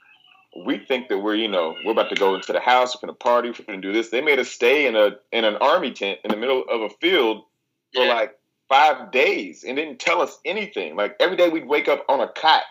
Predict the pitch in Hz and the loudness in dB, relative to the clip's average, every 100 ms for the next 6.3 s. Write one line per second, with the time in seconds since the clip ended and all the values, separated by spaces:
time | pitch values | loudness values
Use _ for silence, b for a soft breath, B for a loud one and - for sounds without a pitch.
0 | - 107 98 - _ _ _ - 196 180 | -4 -2 -2 -6 _ _ _ -8 -6 -4
1 | 139 135 175 165 120 107 104 98 b b | -4 -2 0 2 0 0 -2 -2 b b
2 | b b - 135 135 151 - - 156 165 | b b -2 0 0 0 -2 -2 0 2
3 | 139 123 127 _ _ _ _ 92 127 139 | 2 0 -8 _ _ _ _ -6 -2 -2
4 | - 135 127 120 160 175 127 107 113 107 | 0 0 0 0 -2 0 2 2 0 -2
5 | - 139 143 117 98 101 160 156 98 87 | -2 -4 -2 -2 -2 0 0 0 -4 -2
6 | 87 101 | 0 -2